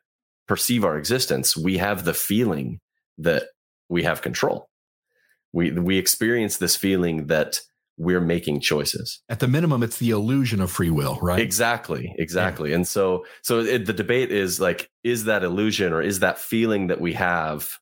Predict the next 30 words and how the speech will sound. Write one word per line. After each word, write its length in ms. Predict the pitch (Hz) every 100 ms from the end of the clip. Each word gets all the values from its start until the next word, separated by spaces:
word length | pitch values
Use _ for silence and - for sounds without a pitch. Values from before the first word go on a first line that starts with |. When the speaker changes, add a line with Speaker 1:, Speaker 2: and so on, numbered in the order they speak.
| _ _ _ _ _ _ _ _
Speaker 1:
is 140 | 95 85
it 80 | -
real 560 | 73 95 90 78 92 -
or 100 | 87
is 80 | 80
it 80 | -
something 360 | 92 82 82
that's 140 | 78 -
just 200 | 85 76
in 80 | 71
our 100 | 73
heads? 420 | 82 80 71 - - -
And 100 | 90
if 120 | 95 95
it 60 |
Speaker 2:
Yeah. 60 | 107
Speaker 1:
is 120 | 120
real, 440 | 98 95 92 92 90
like, 180 | 85 -
what 220 | 87 98
does 140 | - 90
that 220 | 82 -
look 240 | 85 92 -
like, 360 | 78 73 - - _ _ _ _ _ _ _ _ _ _ -
um, 440 | 80 73 76 80 _ _
with 240 | 87 85 -
regards 320 | 80 80 76
to, 180 | - 73 - -
to 120 | 80
the, 420 | 76 78 73 76